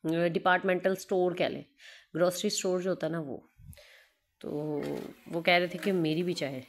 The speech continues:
रख दो। तो बस अल्हम्दुलिल्लाह यहाँ पे जनाब चाय बन रही है। और इसके साथ साथ दुआ करें कि अल्लाह ताला हमारे फ़लस्तीनी बहन भाइयों पर रहम कर दे,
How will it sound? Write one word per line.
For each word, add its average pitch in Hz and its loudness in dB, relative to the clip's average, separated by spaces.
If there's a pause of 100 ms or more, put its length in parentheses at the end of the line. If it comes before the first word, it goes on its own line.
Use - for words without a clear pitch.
(320)
रख 143 -6
दो। 147 -8
तो 165 -12
बस 180 -8
अल्हम्दुलिल्लाह 160 -2
यहाँ 156 -6
पे 156 -4
जनाब 143 -8
चाय 147 -4
बन 143 -4
रही 165 -4
है। 165 -8 (1300)
और 151 2 (1080)
इसके - -6
साथ 175 -2
साथ 170 -4
दुआ 156 -2
करें 165 -4
कि 165 -8
अल्लाह 160 -6
ताला 160 -6 (120)
हमारे 160 -8
फ़लस्तीनी 165 -4
बहन 160 -2
भाइयों 151 -4
पर 156 -8
रहम 160 -10
कर 160 -12
दे, 151 -16